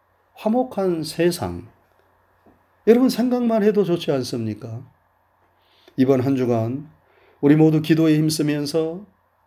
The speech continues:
성령 충만할 수 있기를 바랍니다.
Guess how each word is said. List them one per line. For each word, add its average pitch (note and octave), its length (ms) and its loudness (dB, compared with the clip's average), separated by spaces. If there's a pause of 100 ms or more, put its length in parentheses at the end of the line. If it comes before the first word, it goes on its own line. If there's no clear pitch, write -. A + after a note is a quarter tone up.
(140)
성령 D3 560 0
충만할 G3 720 -2
수 F3 140 -4
있기를 D#3+ 360 -2
바랍니다. F#2 440 -8